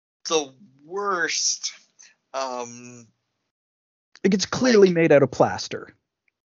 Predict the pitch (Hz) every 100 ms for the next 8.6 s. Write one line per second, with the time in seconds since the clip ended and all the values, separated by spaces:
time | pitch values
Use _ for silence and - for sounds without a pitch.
0 | _ _ _ _ _ 233 233 220 190 196
1 | - 214 208 202 214 185 - - 202 202
2 | 220 202 196 196 185 185 170 139 - 127
3 | 123 101 - - _ _ _ _ - -
4 | 214 - - 208 185 175 - - _ _
5 | _ - _ _ 139 175 220 - - -
6 | - 202 - 185 196 202 190 180 165 -
7 | 185 180 143 113 190 - 175 175 165 -
8 | 135 131 160 139 -